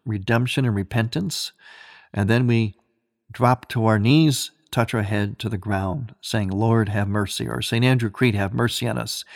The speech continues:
We also will say, "Saint Mary of Egypt, have mercy on us." Very grueling, very rigorous. I know it sounds extreme, but, well, that's what we do. We go into extreme repentance because it's good for us and good for the world.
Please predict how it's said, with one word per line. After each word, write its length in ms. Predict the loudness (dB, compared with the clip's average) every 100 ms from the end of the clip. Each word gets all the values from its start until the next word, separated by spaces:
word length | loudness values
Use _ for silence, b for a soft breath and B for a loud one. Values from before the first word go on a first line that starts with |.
| B B
We 100 | 4
also 300 | 6 4 0
will 120 | -2
say, 360 | -2 -2 -2 -4
"Saint 280 | -4 -2 0
Mary 160 | 0
of 100 | 4
Egypt, 340 | 2 2 -2 -2
have 140 | -4
mercy 300 | -4 -8 -8
on 120 | -8
us." 260 | -8 -8 -12 B B B B B 0
Very 400 | 4 6 6 4
grueling, 680 | 2 6 6 6 0 -10 -20 _
very 260 | 2 4 6
rigorous. 640 | 6 6 6 2 2 -6 b b _
I 80 | 2
know 120 | 4
it 60 | 4
sounds 340 | 4 4 4 0
extreme, 500 | -2 0 2 2 2
but, 160 | -2 -4 _ _ _
well, 280 | 2 2 2 -8 _ _ _
that's 160 | 0 2
what 100 | 2
we 100 | 2
do. 280 | 4 2 2 _ _
We 100 | 4
go 120 | 4
into 160 | 4 2
extreme 380 | 0 2 2 4
repentance 720 | 4 2 2 0 -2 -10 -12 -6
because 400 | 2 4 4 2
it's 180 | 0 2
good 240 | 0 0
for 160 | 2 2
us 180 | 2 0
and 140 | 2
good 300 | 2 2 -2
for 160 | -2 0
the 120 | 2
world. 440 | 4 4 2 -4